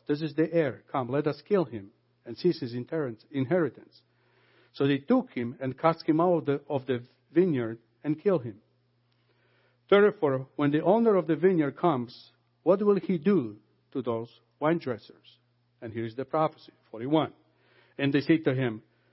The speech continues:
"He will destroy the wicked men. He will destroy those wicked men miserably and lease these vine dressers to other vine dressers who will render to him the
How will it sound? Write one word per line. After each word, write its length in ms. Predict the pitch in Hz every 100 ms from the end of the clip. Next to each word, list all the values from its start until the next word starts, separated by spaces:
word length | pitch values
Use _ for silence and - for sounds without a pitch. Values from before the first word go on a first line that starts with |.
| _ _ _ _ _ _ _ _ _ _ _ _ _ _ _ _ _ _ _ _ _ _ _ _ _ _ _
"He 180 | - 220
will 160 | 196
destroy 680 | 147 156 - 226 214 151 120 _ -
the 80 |
wicked 340 | 139 190 214 165
men. 320 | 151 135 127 - _ _ _ _ _ _ _ _ _ _ _ _ _ _ _ _ _ _ _ _ _ _
He 100 | 175
will 140 | 202 190
destroy 440 | 170 - 214 214
those 280 | 190 165 -
wicked 320 | 196 190 156
men 380 | 139 127 120 123 _ _ -
miserably 540 | 170 165 143 135 131
and 180 | 135 135
lease 240 | 165 185 -
these 200 | 156 127
vine 200 | 170 202
dressers 360 | 170 156 151 131
to 140 | 147
other 280 | 175 170 143 _ _ _ _ _
vine 160 | 156 165
dressers 420 | 143 131 143 -
who 80 | -
will 200 | 165 156 - _ -
render 360 | 160 220 226
to 140 | 214 143
him 260 | 131 117
the 100 | 117